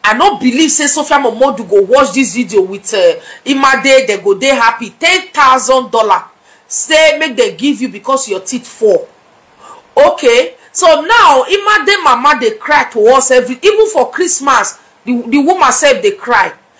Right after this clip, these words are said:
So Davido, wetin really happen? Because me, to be honest,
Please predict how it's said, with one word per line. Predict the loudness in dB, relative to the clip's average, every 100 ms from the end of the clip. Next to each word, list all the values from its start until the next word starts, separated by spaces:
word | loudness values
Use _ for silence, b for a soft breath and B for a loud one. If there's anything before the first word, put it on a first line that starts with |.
| B
So | -4 0 2
Davido, | 2 0 2 2 2
wetin | 2 4 2
really | 2 0
happen? | 0 0 0 -8
Because | 0 0 0
me, | -2 -2 -4 _ _ -4
to | -2
be | 0 2
honest, | 2 2 -2 -4